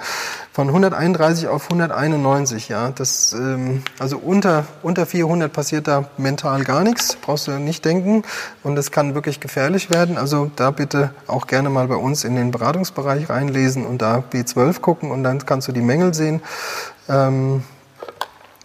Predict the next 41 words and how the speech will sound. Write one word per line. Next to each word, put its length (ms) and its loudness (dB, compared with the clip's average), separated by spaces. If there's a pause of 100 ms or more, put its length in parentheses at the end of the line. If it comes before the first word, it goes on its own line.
(1500)
ja, 300 4 (200)
auf 160 -6
jeden 220 0
Fall. 320 2
Also 400 0 (320)
bitte 340 2 (140)
unbedingt 420 -2
B 120 0
zwölf 400 0
nehmen, 280 2
wenn 180 0
der, 280 2 (140)
wenn 120 -2
da 120 0
so 100 -2
ein 180 0 (140)
hoher 220 4
Mangel 340 0
ist. 400 -4 (180)
Auch 280 -2
gut 340 -2
dosiert. 420 4
Gerne 240 0
kannst 280 -2
du 20 -2
mich 240 -4
sch-, 140 -8
anschreiben, 580 0
dann 140 4
schreibe 280 -2
ich 100 -10
dir, 160 0
wie 100 2
viel 180 -2
du 100 -2
da 140 2
nehmen 240 0
solltest 380 -2
und 100 -6
wie 80 -6
lange. 300 -4